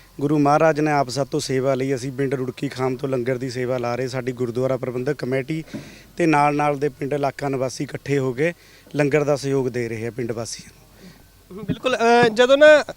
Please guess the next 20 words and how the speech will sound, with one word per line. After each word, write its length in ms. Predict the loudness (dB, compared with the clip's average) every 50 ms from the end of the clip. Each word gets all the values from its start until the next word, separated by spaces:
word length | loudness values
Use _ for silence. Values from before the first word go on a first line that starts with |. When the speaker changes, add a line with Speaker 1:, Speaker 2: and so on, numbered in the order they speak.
| -18 -20 4 6 6
Speaker 2:
ਇੱਦਾਂ 220 | 8 8 6 8
ਦੇ, 280 | 8 8 8 8 8 6
ਅ, 100 | 4 0
ਪ੍ਰੋਗਰਾਮ 420 | 0 4 4 4 6 6 6 6
ਕਰਾਏ 200 | 6 4 2 4
ਜਾਂਦੇ 260 | 4 2 0 2 0
ਨੇ, 100 | -2 -2
ਸਮਾਗਮ 380 | -2 -2 0 0 2 2 0 -2
ਕਰਾਏ 220 | 0 2 2 4
ਜਾਂਦੇ 240 | 4 2 2 2 2
ਨੇ, 120 | 2 0 2
ਲੱਖਾਂ 300 | 0 -2 _ 2 0 2
ਦੀ 100 | 2 0
ਗਿਣਤੀ 240 | 0 -2 -2 0
ਦੇ 80 | -2 -2
ਵਿੱਚ 160 | -2 -2 -8
ਸੰਗਤ 300 | -4 -2 -2 -2 0 -2
ਆਉਂਦੀ 300 | -2 -2 -2 -4 -4 -2
ਆ, 140 | -2 0 0
ਹਨਾ, 140 | 2 0